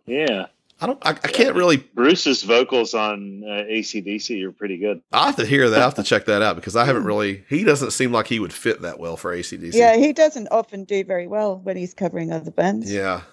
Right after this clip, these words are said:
Speaker 2: yeah. I'm
Speaker 1: I would agree.
Speaker 2: Yeah, yeah. Okay, so the next song we have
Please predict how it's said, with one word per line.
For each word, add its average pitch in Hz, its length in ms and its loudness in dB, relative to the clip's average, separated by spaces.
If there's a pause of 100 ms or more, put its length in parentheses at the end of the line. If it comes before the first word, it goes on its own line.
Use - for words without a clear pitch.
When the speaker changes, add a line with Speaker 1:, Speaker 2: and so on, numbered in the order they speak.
Speaker 2:
yeah. 90 300 -6
I'm 92 240 -12
Speaker 1:
I 127 100 6
would 120 140 6
agree. 110 400 4
Speaker 2:
Yeah, 98 180 -2 (680)
yeah. 87 340 -6 (1160)
Okay, 151 320 2
so 135 480 2
the 110 200 -4
next 120 340 2
song 110 260 0
we 113 100 -4
have 117 380 0